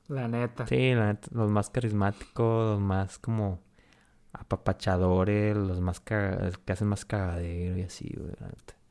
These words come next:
Speaker 2: Les vale madre,
Speaker 1: La neta,
Speaker 2: pues.
Speaker 1: sí. Sí. Sí,
Speaker 2: Esa
Speaker 1: claro.
Speaker 2: es la palabra, güey. Pero, pues,
Speaker 1: No hay
Speaker 2: al final de
Speaker 1: mundial
Speaker 2: cuentas
Speaker 1: sin México.
Speaker 2: Ujú.
Speaker 1: La neta.
Speaker 2: Así es, el, el mexicano siempre pone el ambiente, pues.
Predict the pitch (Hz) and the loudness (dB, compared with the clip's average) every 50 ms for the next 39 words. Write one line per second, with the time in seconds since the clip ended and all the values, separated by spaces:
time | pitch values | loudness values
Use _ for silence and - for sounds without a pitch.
0 | _ _ _ - 107 92 92 95 110 117 113 113 120 123 120 120 - - 131 135 | _ _ _ -6 -4 -2 0 2 4 4 4 4 4 2 2 -2 -4 -4 -4 -4
1 | - - 120 117 - _ _ _ _ _ - - 156 143 123 98 - - _ _ | -6 -6 -8 -8 -10 _ _ _ _ _ -8 -4 -2 -2 -2 -4 -8 -16 _ _
2 | _ _ _ _ _ _ _ _ _ _ _ _ _ _ _ _ - - - 131 | _ _ _ _ _ _ _ _ _ _ _ _ _ _ _ _ -18 -10 -8 -6
3 | 123 127 117 120 117 113 101 104 98 - 95 95 92 92 92 92 90 87 85 - | -6 -6 -6 -4 -2 0 0 -2 -2 -2 -2 -2 0 -2 -2 -2 -4 -6 -8 -14
4 | _ _ _ _ - - - - - - - - - - - - _ _ _ _ | _ _ _ _ -20 -20 -20 -20 -20 -20 -20 -20 -20 -20 -20 -20 _ _ _ _
5 | _ _ _ _ _ _ _ _ _ - 95 95 - - - 123 131 131 139 147 | _ _ _ _ _ _ _ _ _ 2 2 2 2 2 0 2 2 4 4 6
6 | 147 - - 139 139 139 143 147 147 143 104 101 - 110 107 - - - - - | 6 8 8 10 10 10 8 8 6 4 2 2 0 -4 -4 -4 -10 -16 -16 -16
7 | - - - 135 123 120 120 117 117 - - - - - _ _ _ _ _ _ | -12 -8 -6 -4 -4 -2 -4 -4 -6 -8 -12 -16 -16 -20 _ _ _ _ _ _
8 | - - _ _ _ _ _ _ _ _ _ _ _ - - 123 113 113 139 147 | -20 -20 _ _ _ _ _ _ _ _ _ _ _ 0 2 2 4 4 2 -2
9 | 139 - 143 127 120 117 117 120 123 - - - - _ _ _ _ - - 104 | -4 -6 -10 -8 -8 -8 -8 -8 -10 -12 -16 -20 -20 _ _ _ _ -6 -4 -4
10 | - - 117 113 117 117 123 120 107 110 - 104 - - - - - 107 104 101 | -2 0 0 2 2 2 2 2 2 2 0 0 -2 -4 -8 -6 -2 -2 0 0
11 | 98 98 98 101 98 - - - - - 107 107 110 110 117 113 113 - - - | 0 0 0 -2 -2 -2 -6 -4 0 2 2 2 4 2 2 0 0 -2 -2 0
12 | 110 113 117 117 104 87 85 90 87 92 95 92 - - - - - - - - | 0 2 2 2 0 0 -2 -4 -6 -8 -8 -10 -14 -16 -16 -16 -16 -16 -18 -20
13 | - - - - - | -20 -20 -20 -20 -20